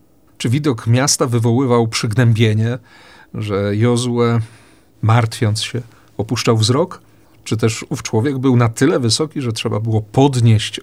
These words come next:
oczy, by go zobaczyć? Tego nie wiemy. Pewna jest natomiast w relacji biblijnej wzmianka o wyciągniętym mieczu. Jozue nie reaguje na ten widok chęcią ucieczki. Przeciwnie,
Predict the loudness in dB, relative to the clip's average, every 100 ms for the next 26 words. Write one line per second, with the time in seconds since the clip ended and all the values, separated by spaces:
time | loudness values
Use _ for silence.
0 | -4 -4 -4 -10 -10 -12 _ -20 -20 _
1 | -8 -4 -2 -2 -2 -4 -6 -8 -10 -14
2 | _ _ -14 -6 -4 -2 -2 -2 -4 -10
3 | -18 _ _ _ 0 0 0 0 0 -2
4 | -2 -2 -2 -2 0 0 2 0 -4 -4
5 | -2 -2 -2 -2 -2 -2 0 0 0 -2
6 | -4 -6 -16 -20 _ _ _ 0 0 0
7 | -6 -2 0 2 2 2 0 0 -2 -4
8 | -2 -2 0 0 0 -4 -12 -12 -14 _
9 | _ _ _ 0 2 2 2 2 4 4
10 | 2 0 0 2 4 2 -2 -4 -2 2
11 | 4 4 2 0 -2 -10 -4 -2 0 0
12 | -2 -4 -4 -4 -6 -14 -18 _ _ _
13 | _ _ -4 -2 -2 -4 -6